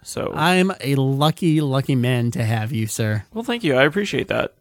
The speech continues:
Speaker 1: And now it'll be recorded forever.
Speaker 2: Yep. I said it. I can't take it back ever.
Speaker 1: But you can delete it.
Speaker 2: I can delete it. I am in charge here. Heath, tell the nice kids about Kanzenshu.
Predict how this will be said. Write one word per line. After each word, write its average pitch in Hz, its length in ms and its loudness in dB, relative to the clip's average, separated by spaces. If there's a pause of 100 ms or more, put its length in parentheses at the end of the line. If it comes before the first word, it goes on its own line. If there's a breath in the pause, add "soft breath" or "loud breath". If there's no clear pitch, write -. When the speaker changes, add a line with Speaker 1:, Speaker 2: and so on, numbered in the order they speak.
(180)
Speaker 1:
And 165 280 2
now 135 260 2
it'll 131 160 2
be 127 120 0
recorded 151 640 0
forever. 98 720 -6
Speaker 2:
Yep. 139 340 -2
I 143 160 4
said 220 380 4
it. 190 200 0
I 139 120 -2
can't 160 440 2 (140)
take 147 280 2
it 143 200 2 (180)
back 113 440 -4 (320)
ever. 113 320 0 (100)
Speaker 1:
But 127 140 2
you 127 120 2
can 123 220 -4
delete 127 400 0
it. - 180 -2 (140)
Speaker 2:
I 123 140 4
can 165 320 2
delete 123 300 0
it. 131 60 -2
I 139 200 2
am 139 280 2
in 117 120 0
charge 151 340 0
here. 123 240 -2 (320 loud breath)
Heath, 214 260 6 (280)
tell 226 240 2
the 220 100 2
nice 220 300 2
kids 185 420 0
about 160 360 -2 (120)
Kanzenshu. 156 720 0